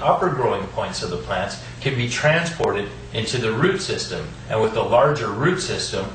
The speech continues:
there is clearly more room for storage of these vital growth enhancing compounds.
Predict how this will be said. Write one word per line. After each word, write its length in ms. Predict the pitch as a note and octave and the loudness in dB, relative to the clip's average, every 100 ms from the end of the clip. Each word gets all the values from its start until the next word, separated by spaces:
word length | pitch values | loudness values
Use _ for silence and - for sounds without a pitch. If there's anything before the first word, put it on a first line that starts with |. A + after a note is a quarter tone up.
| - - - | -10 -12 -4
there 120 | G2 | -4
is 120 | - | -4
clearly 420 | - C3+ B2 B2 | -2 0 0 0
more 340 | G#2+ G#2+ G#2 G#2 | 0 0 0 -2
room 180 | G#2+ | -4
for 140 | G#2+ G2+ | -4 -6
storage 560 | - B2 A#2 F#2 - - | -4 2 2 2 -2 -6
of 140 | F#2+ | -6
these 160 | - - | -6 -6
vital 680 | - - A2+ A#2+ B2 A#2 - - | -2 4 6 6 2 -2 -8 -4
growth 480 | G#2 G#2 G#2 - | -2 0 -4 -6
enhancing 720 | G#2 G2+ G2 G2+ G2 - G2 G2 - - - - | -8 -6 -4 -4 -4 -4 -6 -6 -10 -12 -14 -10
compounds. 840 | - A#2+ G2 - D#2 - - - | 0 2 2 0 -4 -8 -10 -12